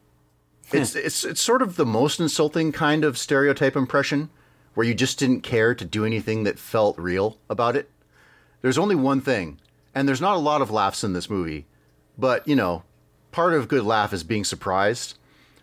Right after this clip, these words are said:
Speaker 2: Um,
Speaker 1: Yeah.
Speaker 2: when he goes back to his car about midway point through the movie and opens the door,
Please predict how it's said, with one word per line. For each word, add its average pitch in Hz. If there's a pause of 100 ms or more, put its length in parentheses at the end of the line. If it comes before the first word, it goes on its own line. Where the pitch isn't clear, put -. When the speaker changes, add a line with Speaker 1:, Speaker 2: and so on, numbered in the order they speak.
(140)
Speaker 2:
Um, 110
Speaker 1:
Yeah. 87 (400)
Speaker 2:
when 131
he 139
goes 143
back 127
to -
his 107
car 110
about 95
midway 104
point 107
through 92
the 90
movie 107
and 95
opens 110
the 107
door, 92